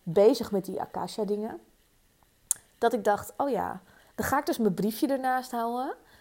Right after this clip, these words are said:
wat me heel erg in mijn brein zet, om die woorden, want anders kom ik die boeken niet in." <laughs> En toen dacht ik: "I don't buy it." <laughs>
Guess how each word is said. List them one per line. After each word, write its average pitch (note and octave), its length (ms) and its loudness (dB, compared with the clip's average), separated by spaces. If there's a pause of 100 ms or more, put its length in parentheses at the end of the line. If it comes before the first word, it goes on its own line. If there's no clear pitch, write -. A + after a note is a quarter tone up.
(260)
wat B3 300 2
me A3+ 160 4
heel C#4+ 360 6
erg - 140 2
in G3 100 2
mijn E3+ 140 0
brein G3+ 380 2
zet, - 520 -2 (560)
om F4+ 300 8
die G3+ 160 2
woorden, G3+ 520 4
want B3+ 120 6
anders C4+ 220 2
kom D#4+ 140 0
ik D4 80 2
die C4+ 100 4
boeken C4 280 4
niet E3 160 -2
in." D#3 320 -4
<laughs> - 100 -20
En G#3 140 -14
toen E4 440 0
dacht C#4+ 280 6
ik: A#3 220 2 (920)
"I - 20 2
don't G3+ 240 4
buy D#3+ 380 8
it." - 200 -2 (420)
<laughs> - 840 0